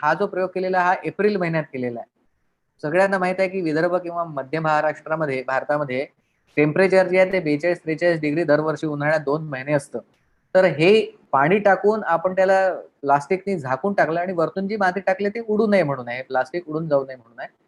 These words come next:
तर ह्या प्रक्रियेमध्ये जवळपास दहा ते बारा डिग्री टेम्प-,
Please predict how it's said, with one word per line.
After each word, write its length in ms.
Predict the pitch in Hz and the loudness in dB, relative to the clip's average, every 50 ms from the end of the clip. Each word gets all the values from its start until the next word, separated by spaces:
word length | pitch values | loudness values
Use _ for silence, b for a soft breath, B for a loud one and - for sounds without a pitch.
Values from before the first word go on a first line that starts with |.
| _ _ _ - | _ _ _ -4
तर 40 | 160 | -2
ह्या 260 | 156 147 143 160 196 | 0 2 2 2 2
प्रक्रियेमध्ये 680 | 208 202 175 180 165 175 180 196 202 190 185 175 185 180 | 2 2 0 0 2 2 4 4 4 2 2 0 -2 -2
जवळपास 540 | 170 160 170 175 175 185 196 220 254 - - _ _ _ _ _ _ _ _ _ _ _ _ _ _ _ - | 0 0 0 2 4 4 2 2 2 -2 -8 _ _ _ _ _ _ _ _ _ _ _ _ _ _ _ -4
दहा 340 | 123 135 131 - 185 208 | -2 -2 0 2 2 2
ते 100 | 208 214 | 2 2
बारा 260 | 202 175 156 160 180 202 | 2 2 2 4 4 4
डिग्री 260 | 202 202 196 202 208 | 2 2 2 0 0
टेम्प-, 420 | 202 196 175 175 170 190 190 185 | 0 -2 -4 -4 -4 -8 -10 -8